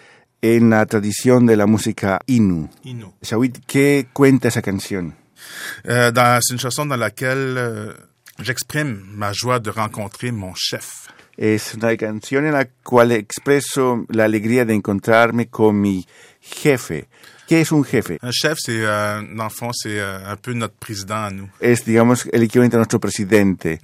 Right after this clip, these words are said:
Speaker 2: <laughs> C'est quelqu'un qui dirige, euh, la communauté.
Speaker 1: Es el líder de la comunidad.
Speaker 2: Et, euh, auparavant, on était fiers de notre chef.
Speaker 1: Antiguamente es-, nos sentíamos muy orgullosos de nuestro jefe.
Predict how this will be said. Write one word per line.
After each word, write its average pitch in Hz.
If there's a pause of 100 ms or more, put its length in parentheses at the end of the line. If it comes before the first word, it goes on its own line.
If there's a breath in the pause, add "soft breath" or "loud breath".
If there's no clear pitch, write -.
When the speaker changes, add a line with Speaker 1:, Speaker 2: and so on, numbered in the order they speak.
Speaker 2:
<laughs> 107
C'est -
quelqu'un 117
qui 110
dirige, 104
euh, 92
la 92
communauté. 95 (600 soft breath)
Speaker 1:
Es -
el 113
líder 117
de 98
la 90
comunidad. 90 (500 loud breath)
Speaker 2:
Et, 101
euh, 101 (180)
auparavant, 131
on 107
était 107
fiers 123
de 98
notre 98
chef. - (280)
Speaker 1:
Antiguamente 123
es-, 123
nos 110
sentíamos 117
muy 139
orgullosos 107
de 90
nuestro 90
jefe. 127